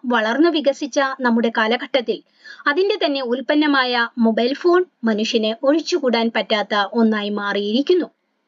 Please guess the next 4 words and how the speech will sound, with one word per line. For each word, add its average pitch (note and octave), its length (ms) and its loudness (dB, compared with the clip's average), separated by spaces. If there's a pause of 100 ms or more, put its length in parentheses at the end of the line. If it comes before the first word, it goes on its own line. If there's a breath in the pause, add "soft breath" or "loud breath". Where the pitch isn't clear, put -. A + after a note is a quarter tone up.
(680 soft breath)
എതിരൻ G4+ 400 0 (120)
കതിരന്റെ C#4+ 420 2 (580)
ലേഖനത്തിലെ C#4 640 2
ഉദ്ധരണി B3 600 -2